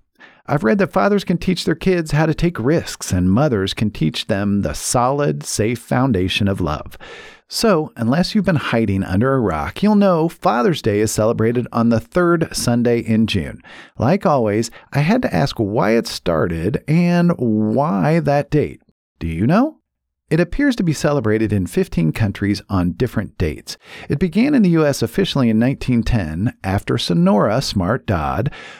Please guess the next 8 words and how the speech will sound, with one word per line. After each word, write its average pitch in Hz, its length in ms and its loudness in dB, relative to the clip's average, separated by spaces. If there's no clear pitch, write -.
was 123 420 0
a 107 160 0
twenty-seven-year-old 185 800 0
daughter 117 320 2
of 156 320 -2
William 175 440 2
Jackson 117 540 -2
Smart, 190 520 0